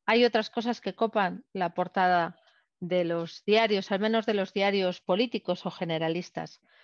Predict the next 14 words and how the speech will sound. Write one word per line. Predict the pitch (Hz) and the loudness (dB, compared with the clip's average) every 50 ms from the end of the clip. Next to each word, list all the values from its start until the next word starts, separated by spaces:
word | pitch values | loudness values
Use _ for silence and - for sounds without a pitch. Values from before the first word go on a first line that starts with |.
| _ _ _ | _ _ _
Pero | - 196 190 | -2 0 2
durante | 190 190 190 190 196 - 185 | 2 4 2 2 2 0 -2
meses | 190 220 254 262 302 294 262 - - | 0 0 0 0 0 -2 -4 -2 -4
y | 240 | -4
meses, | 226 226 247 247 - - 214 202 220 233 233 _ | -2 0 -2 -2 -4 -6 -8 -8 -6 -8 -10 _
desde | - 175 180 180 170 175 175 170 170 165 170 170 _ _ _ _ _ _ - | -6 -6 -6 -6 -4 -2 -2 0 0 -2 -4 -8 _ _ _ _ _ _ -16
hace | - - 185 | -8 -4 0
un | 202 | 2
año | 226 262 269 254 208 180 - | 2 2 2 0 0 -2 -2
que, | 170 160 151 - 170 170 _ _ _ _ _ | -4 -4 -4 -6 -10 -14 _ _ _ _ _
que | - 180 165 | -10 -8 -6
nos | 165 160 - | -6 -8 -8
confinamos | - - 165 - - 180 165 175 185 196 196 190 - - | -8 -8 -8 -8 -6 -4 -4 -4 -2 -4 -4 -6 -6 -6
todos, | 214 196 190 190 196 208 - - | -6 -4 -4 -6 -8 -10 -14 -18